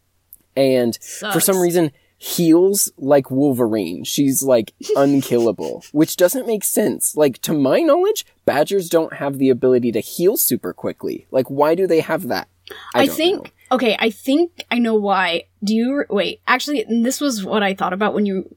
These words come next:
Speaker 2: first told me about it, that they were honey badgers, is do you
Speaker 1: Mm-hmm.
Speaker 2: know the, the, like, YouTube video that, that is, like, so old, like, ten years old? It's, like, the honey badger, like, you know, and it's, like, this guy, like, narrating over some, like, I don't know, Nat Geo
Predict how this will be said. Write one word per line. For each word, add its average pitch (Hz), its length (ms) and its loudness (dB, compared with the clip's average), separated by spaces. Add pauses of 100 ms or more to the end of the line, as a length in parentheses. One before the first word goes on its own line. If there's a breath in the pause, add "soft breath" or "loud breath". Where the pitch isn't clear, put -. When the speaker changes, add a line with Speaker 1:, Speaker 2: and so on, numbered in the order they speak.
(100)
Speaker 2:
first 202 220 -4
told 185 160 -4
me 202 100 0
about 233 220 0
it, 240 80 -4
that 202 140 -2
they 180 80 0
were 165 100 -8
honey 190 240 -2
badgers, 240 440 -4
is 202 180 -2
do 196 120 -6
you 220 120 0
Speaker 1:
Mm-hmm. 262 440 -4
Speaker 2:
know 214 140 0
the, 196 300 -2 (160)
the, 185 200 -2
like, 156 200 -6
YouTube 196 440 -8
video 196 440 -4
that, - 160 -12 (240)
that - 220 -8 (100)
is, 220 160 -6
like, 233 240 0
so - 600 -2
old, 175 400 -2 (120)
like, 208 180 -2
ten 226 320 -2
years 196 300 0
old? 143 200 -8
It's, - 140 -6
like, 185 140 -4
the 190 80 -6
honey 208 260 0
badger, 262 500 -2
like, 208 220 -2
you 208 60 0
know, 196 100 0
and 196 100 -2
it's, 175 140 -6
like, 160 160 -8
this 190 180 -4
guy, 165 280 -6
like, 175 200 -8
narrating 185 640 -4
over 170 240 -6
some, 175 240 -4
like, 143 240 -6
I 170 60 -2
don't 104 80 -4
know, 85 100 -4
Nat 170 280 -4
Geo 196 500 -4